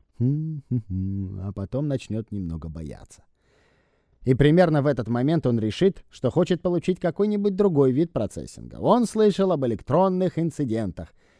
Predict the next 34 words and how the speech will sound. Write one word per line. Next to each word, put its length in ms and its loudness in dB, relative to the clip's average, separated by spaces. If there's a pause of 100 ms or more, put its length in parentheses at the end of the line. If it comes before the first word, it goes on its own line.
(140)
и 80 -4
ему 240 0
захочется, 640 0
чтобы 260 -6
с 100 -10
ним 180 2
прошли 440 0
электронные 640 -2
инциденты 560 -4
и 40 -2
так 180 -10
далее. 320 -20 (1600)
И 340 2 (260)
неа. 400 -6 (680)
Знаете, 360 2
почему 400 2
ему 200 2
хочется 420 -2
отправиться 520 -4
в 60 -2
электронный 480 -4
инцидент? 480 -6 (280)
Да 120 6
потому 320 0
что 160 -4
он 120 0
хочет 260 -8
показать 460 -4
вам, 160 -2
что 200 0
он 120 4
его 240 4
не 240 4
боится. 560 0